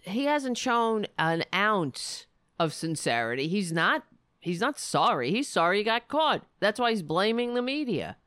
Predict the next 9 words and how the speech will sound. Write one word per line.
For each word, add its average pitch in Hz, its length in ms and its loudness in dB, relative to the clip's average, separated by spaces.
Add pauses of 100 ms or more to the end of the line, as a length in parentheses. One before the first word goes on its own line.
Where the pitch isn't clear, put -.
(340)
And 233 220 2
if 240 180 -2
you 247 120 0
were 247 380 0
really 247 720 -2 (320)
trying 226 560 0
to 185 260 0
make 202 280 0
amends, 214 600 0